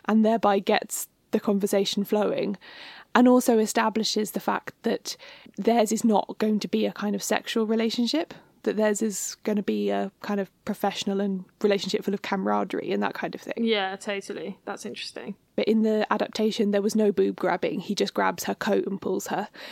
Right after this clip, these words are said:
Speaker 1: So I thought, "Oh, that's interesting. They've toned that down."
Speaker 2: It would
Speaker 1: I'm
Speaker 2: be
Speaker 1: not
Speaker 2: hard
Speaker 1: sure
Speaker 2: to
Speaker 1: why.
Speaker 2: choreograph. <laughs>
Speaker 1: Yeah, maybe, without actually hurting the actress's
Speaker 2: <laughs>
Speaker 1: boob.
Speaker 2: But I don't know. I'm sure they could have done it. They, there's obviously other things that they've managed to,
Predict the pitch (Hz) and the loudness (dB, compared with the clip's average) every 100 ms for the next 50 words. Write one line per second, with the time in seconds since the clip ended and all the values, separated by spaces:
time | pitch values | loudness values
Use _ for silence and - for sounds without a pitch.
0 | - - 240 233 269 294 294 294 302 262 | -16 -2 0 2 2 2 2 2 2 0
1 | 220 202 185 202 208 - - 214 202 202 | 0 0 0 0 -2 -2 0 2 2 0
2 | - 214 202 196 202 190 _ 214 233 208 | 0 0 0 -2 -4 -8 _ 2 4 6
3 | 233 226 208 202 196 202 196 180 175 147 | 6 6 4 4 4 4 4 2 0 0
4 | - - - - 190 - - - - - | -2 -6 -8 -2 -2 -2 -8 -12 -16 -18
5 | - - 214 196 196 196 190 202 233 214 | -20 -2 2 4 4 4 2 2 4 6
6 | - 208 - 220 208 214 202 196 226 202 | 6 4 2 2 6 6 6 4 2 2
7 | - 202 - 277 311 269 311 294 254 214 | 0 4 6 8 6 6 6 8 8 8
8 | 220 254 247 214 180 208 262 220 202 196 | 6 6 6 6 6 6 4 4 2 0
9 | 185 190 165 - - 180 185 202 202 202 | 4 2 2 -4 -2 -2 0 -2 -2 0
10 | 202 190 - 180 180 175 156 - - 143 | 0 -2 -2 -2 -2 -4 -6 -6 -6 -6
11 | 185 180 175 202 - - 196 | -4 -4 -4 -8 -8 -6 -8